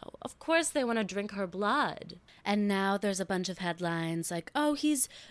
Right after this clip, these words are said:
drinking while driving. Armie Hammer spotted doing drugs in a car." Uh, I sure hope he's doing drugs. I sure hope he's doing drugs.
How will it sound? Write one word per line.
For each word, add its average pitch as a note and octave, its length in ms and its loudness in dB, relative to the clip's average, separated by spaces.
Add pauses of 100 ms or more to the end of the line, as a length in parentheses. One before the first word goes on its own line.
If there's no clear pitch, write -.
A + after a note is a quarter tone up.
drinking C#4+ 640 6
while B3+ 240 6
driving. B3 1040 2
Armie A#3 400 2
Hammer A#3 360 0
spotted A#3+ 800 2
doing G#3+ 400 4
drugs G#3+ 560 4
in G#3+ 160 0
a A#3 80 2
car." A#3 640 2 (440)
Uh, A#3 340 10
I A#3 180 6
sure B3 400 6
hope A3+ 340 2
he's G#3+ 240 4
doing F3+ 300 6
drugs. E3 720 0 (640)
I A3 220 8
sure A#3 580 8
hope G#3+ 280 6
he's G#3+ 180 0
doing G3 260 4
drugs. - 720 -4